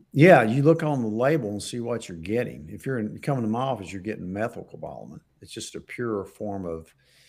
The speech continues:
vitamin B twelve. Um, you know, there's so many people that don't methylate well, including me. I have that double mutation of the six seven seven T T, uh, M T H F R gene,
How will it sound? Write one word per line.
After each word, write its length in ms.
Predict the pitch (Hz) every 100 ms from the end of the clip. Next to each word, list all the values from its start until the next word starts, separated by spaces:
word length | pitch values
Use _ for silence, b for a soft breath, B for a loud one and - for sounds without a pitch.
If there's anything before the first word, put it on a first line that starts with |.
| b b -
vitamin 360 | 104 98 90
B 160 | 87 95
twelve. 540 | - 104 104 85 82 - _ -
Um, 720 | 90 85 85 85 82 80 82 80 _ b b b
you 100 | -
know, 180 | 95 90
there's 180 | 104 107
so 80 | 165
many 220 | 147 131
people 320 | - - 104
that 180 | 92 98
don't 260 | 110 101
methylate 520 | 98 107 107 92 90 -
well, 240 | 87 92 95
including 520 | 92 - 117 98 92
me. 320 | 120 127 104
I 80 | 90
have 160 | 104 92
that 220 | 95 -
double 420 | 104 101 98 95 _ b b b b
mutation 720 | 107 98 - 107 104 - 104 92
of 80 |
the 80 | 87
six 340 | - 117 110 -
seven 220 | 107 95
seven 380 | - 104 95 92
T 240 | - 107
T, 480 | - 113 104 92 92 b b b b -
uh, 380 | 98 95 90 87 82 _ -
M 180 | 110 104
T 160 | 113
H 220 | 101 101
F 180 | 98 -
R 220 | 107 107
gene, 500 | 90 82 87 80 87